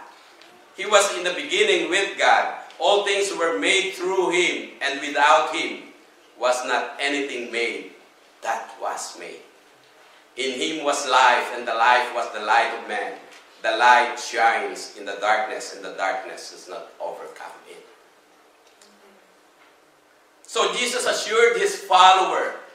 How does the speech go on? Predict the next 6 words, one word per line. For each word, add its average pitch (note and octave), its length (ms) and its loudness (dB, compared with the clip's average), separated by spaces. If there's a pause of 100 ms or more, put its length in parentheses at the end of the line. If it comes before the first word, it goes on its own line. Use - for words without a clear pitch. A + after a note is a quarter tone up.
(160)
who F3 180 -8
are D#3+ 200 -4
just - 460 -8 (160)
there D3 320 -8
confused C#3+ 800 -12 (160)
and B2 160 -10